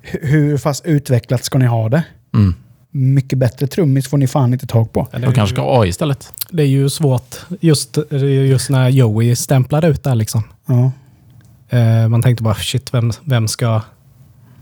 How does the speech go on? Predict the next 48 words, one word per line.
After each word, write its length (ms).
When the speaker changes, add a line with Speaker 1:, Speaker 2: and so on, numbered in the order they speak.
Speaker 3:
liksom 280
kunna 200
fylla 420
Speaker 2:
Axla 400
den 260
rollen, 280
ja. 140
Speaker 1:
Mm. 240
Speaker 3:
de 280
skorna?" 440
Alltså, 420
Speaker 2:
Mm. 220
Speaker 3:
visst, 240
det 80
är 40
klart 240
att 240
gi-, 160
givetvis 460
finns 200
det 60
ju 60
bättre 480
trummisar 560
än, 180
än 160
Joey 300
Jordison, 520
så, 220
Speaker 1:
Ja. 220
Speaker 3:
så 260
sett. 340
Men 60
Speaker 1:
Men 100
Speaker 3:
just, 200
Speaker 1:
för, 120
Speaker 3:
men 140
Speaker 1:
just, 80
Speaker 3:
hans 500
Speaker 1:
ja, 120
han 120
hade 180
ju 60
sin, 360
Speaker 3:
Ja. 160
Speaker 1:
sin 280
prägel 420
på 340